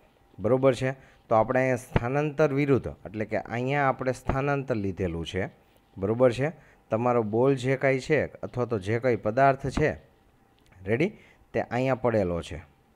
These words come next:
અત્યારે. પછીથી મેક્સિમમ કઈ બાજુ જાય છે? એ તરફ જાય છે, બરોબર છે. એટલે કે આપણે અહીંયાથી સ્ટાર્ટ કરીએ તો મધ્યમાન સ્થાને આવ્યું,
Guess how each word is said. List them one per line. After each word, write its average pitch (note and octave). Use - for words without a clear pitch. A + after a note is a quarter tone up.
અત્યારે. F2+
પછીથી C3+
મેક્સિમમ C#3+
કઈ E3+
બાજુ D3+
જાય C#3+
છે? C3+
એ B2+
તરફ G2
જાય E2
છે, D#2
બરોબર B2
છે. C3
એટલે G#2
કે G2+
આપણે G#2+
અહીંયાથી C3
સ્ટાર્ટ C#3
કરીએ B2
તો E2+
મધ્યમાન G#2
સ્થાને A#2
આવ્યું, A#2